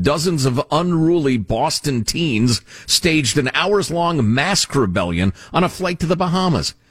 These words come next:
Everybody's heading to the Bahamas for vacation, and these bunch of teenagers, thirty high school students from Boston,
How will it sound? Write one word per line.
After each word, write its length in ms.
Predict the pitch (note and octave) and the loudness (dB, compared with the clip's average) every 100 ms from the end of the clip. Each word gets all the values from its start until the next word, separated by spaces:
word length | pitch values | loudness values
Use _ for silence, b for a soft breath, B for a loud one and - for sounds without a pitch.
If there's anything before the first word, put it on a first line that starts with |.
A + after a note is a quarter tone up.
| b | b
Everybody's 480 | G#3+ A3 G3+ F#3+ - | -2 0 0 0 0
heading 220 | G3+ G3 | 0 -2
to 60 | D#3+ | -2
the 80 | |
Bahamas 440 | E3 D3+ F3 F#3+ - | -2 -2 0 0 0
for 120 | E3+ | 2
vacation, 680 | C#3 C3 D3+ F#3 A3+ G#3+ F3+ B B B | 2 0 0 0 2 0 0 B B B
and 80 | C#3+ | 2
these 140 | D#3+ | 2
bunch 260 | C3 F#3+ F3 | 2 0 0
of 80 | C#3+ | 0
teenagers, 540 | F#3+ G#3 C3 G3 G#3 | 2 2 2 2 0
thirty 280 | - A3 F3+ | 0 0 0
high 120 | F3+ | 0
school 220 | - C3 | -2 -2
students 280 | A#2+ B2+ A2 | -2 0 0
from 120 | A#2 G#2 | 0 0
Boston, 400 | D#3 C#3+ G#2+ | 0 0 -2